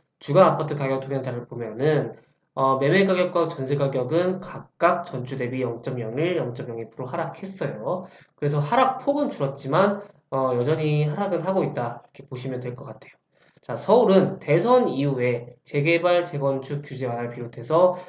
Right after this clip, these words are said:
부동산 세제 개편에 따라서, 어, 강남과 서초 구축을 중심으로 신거래,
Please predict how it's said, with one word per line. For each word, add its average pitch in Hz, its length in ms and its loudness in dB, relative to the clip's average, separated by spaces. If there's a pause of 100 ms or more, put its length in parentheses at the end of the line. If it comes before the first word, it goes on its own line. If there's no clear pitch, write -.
(160)
부동산 165 400 0
세제 202 300 -2
개편에 175 600 -2
따라서, - 680 2 (280)
어, 127 300 0
강남과 147 800 0
서초 190 540 -6
구축을 180 640 -6
중심으로 123 880 -2 (100)
신거래, 131 800 -4